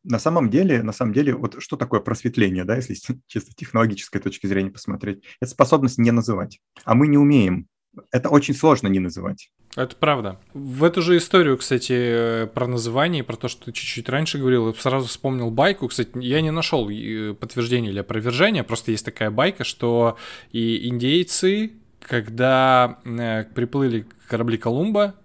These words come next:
Speaker 2: э, не видели их, потому что у них не было в, в вокабуляре, э, этого слова, и так как они даже, ну, не смогли его никак назвать, они,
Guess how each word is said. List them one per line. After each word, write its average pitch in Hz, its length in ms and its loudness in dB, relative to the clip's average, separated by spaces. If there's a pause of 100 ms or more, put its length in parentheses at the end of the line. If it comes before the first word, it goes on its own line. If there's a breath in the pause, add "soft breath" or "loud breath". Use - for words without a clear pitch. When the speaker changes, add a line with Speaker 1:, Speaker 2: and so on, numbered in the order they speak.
(100)
Speaker 2:
э, 82 300 -12
не 131 220 -2
видели 185 320 2
их, 180 160 4
потому 131 260 -4
что 131 400 2
у 123 60 -2
них 127 200 -6
не 123 100 -2
было 107 380 0
в, 104 640 0
в 104 180 -8
вокабуляре, 107 800 -2 (100)
э, - 120 -8
этого 117 280 0
слова, 202 420 6
и 120 140 2
так 117 180 0
как - 140 -6
они 120 340 0
даже, 107 240 -2
ну, 107 380 -4
не 117 400 -2
смогли 127 320 -2
его 107 120 0
никак 107 280 -8
назвать, 127 320 0
они, 117 240 -6